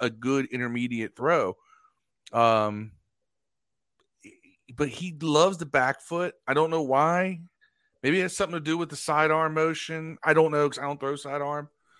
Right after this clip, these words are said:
Um, but, I mean, th-, yeah, his f-, but that's always been a complaint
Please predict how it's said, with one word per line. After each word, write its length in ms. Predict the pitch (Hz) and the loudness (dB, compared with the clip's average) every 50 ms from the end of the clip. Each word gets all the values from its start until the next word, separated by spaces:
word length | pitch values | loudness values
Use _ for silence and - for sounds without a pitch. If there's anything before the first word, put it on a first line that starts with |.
| _ _ _ - - - _ - | _ _ _ -20 -20 -20 _ 2
Um, 760 | - 123 120 117 113 113 117 113 110 110 107 104 104 110 - _ _ - _ - | 4 6 6 8 6 6 4 4 2 0 -2 -4 -8 -10 -16 _ _ -20 _ -6
but, 220 | 123 127 131 120 117 | -2 0 0 0 2
I 40 | |
mean, 300 | 127 131 135 127 127 123 | 2 2 2 2 0 0
th-, 140 | 113 127 127 127 | -2 -6 -6 -2
yeah, 240 | 127 131 131 127 117 | 2 2 4 4 4
his 220 | 127 175 185 - | 2 0 0 -2
f-, 180 | - - - - 123 117 - _ - - | -4 -12 -14 -16 -18 -18 -18 _ -4 -2
but 100 | 214 208 | 0 0
that's 180 | 226 233 - | 0 -2 -2
always 340 | - - 170 180 165 151 127 | 0 2 4 4 4 4 2
been 120 | 131 131 120 | 0 -2 -2
a 60 | 110 | -2
complaint 540 | - 107 110 - - 131 127 117 123 - | -2 -4 -4 -4 -4 -4 -2 -4 -4 -6